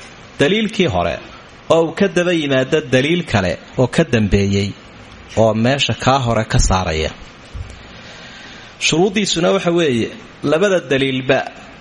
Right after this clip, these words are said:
ama daliilka dambe inuu sugan yahay, inuu kana dambeeyey kaa hore.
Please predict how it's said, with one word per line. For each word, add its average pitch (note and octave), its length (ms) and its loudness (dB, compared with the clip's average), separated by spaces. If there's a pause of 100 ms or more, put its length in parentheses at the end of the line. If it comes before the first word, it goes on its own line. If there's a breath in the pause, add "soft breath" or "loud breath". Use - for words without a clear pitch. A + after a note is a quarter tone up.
(160)
ama D3+ 180 2
daliilka F3 420 2
dambe C#3+ 320 0
inuu E3 160 -2
sugan C#3 340 0
yahay, F2+ 160 -6 (640)
inuu E3+ 180 2
kana D3+ 260 0
dambeeyey A2+ 420 -2
kaa A2 200 0
hore. F#2 220 -6